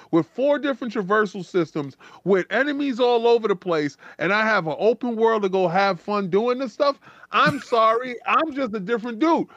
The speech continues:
I just happen to like it. I can take Harley Quinn and beat people up and shoot people and do stuff like that. Yes, please. Sign me up for two. And then the graphics is insane. So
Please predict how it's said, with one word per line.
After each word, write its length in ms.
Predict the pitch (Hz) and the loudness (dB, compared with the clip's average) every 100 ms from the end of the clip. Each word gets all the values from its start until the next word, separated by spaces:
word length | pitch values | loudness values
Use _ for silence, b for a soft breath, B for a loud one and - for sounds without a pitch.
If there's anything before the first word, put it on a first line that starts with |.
| B _ | B _
I 220 | 226 277 | 0 0
just 200 | 220 220 | -2 -6
happen 300 | 202 208 208 | -2 -2 -2
to 60 | 226 | -2
like 340 | 233 269 277 | 2 2 0
it. 140 | 151 - | -6 -4
I 160 | 202 269 | -2 -2
can 180 | 262 226 | -4 -2
take 180 | 247 | 0
Harley 340 | 208 220 233 226 | 2 2 4 2
Quinn 240 | 269 254 | 0 0
and 120 | 180 | 2
beat 180 | 160 240 | 0 -2
people 320 | 247 247 208 | -2 -2 2
up 220 | 220 277 180 | 4 2 -2
and 80 | |
shoot 260 | - 254 294 | -12 -10 -8
people 340 | 277 302 277 | -4 -4 -4
and 80 | 190 165 | -4 -4
do 120 | 254 | -4
stuff 280 | - 262 226 | -2 -2 0
like 180 | 202 | -2
that. 220 | 214 277 - B | 2 0 0 B
Yes, 540 | - 127 127 254 302 - | -12 -10 -4 -4 -4 -10
please. 340 | - 233 240 - b - | -12 -10 -10 -12 b -8
Sign 320 | - 269 285 | -2 0 2
me 60 | |
up 140 | 277 254 | 0 0
for 80 | 220 | -2
two. 260 | 311 226 | -2 -2
And 160 | 190 208 | -2 0
then 220 | 254 311 | 0 0
the 80 | 233 | -2
graphics 720 | 139 139 185 285 302 330 - | -4 -4 0 0 -2 -10 -8
is 120 | 285 | -8
insane. 600 | 262 233 - 302 330 392 403 B B B | -6 -6 -4 0 0 0 -6 B B B
So 520 | - - 302 269 220 | -20 -4 0 2 0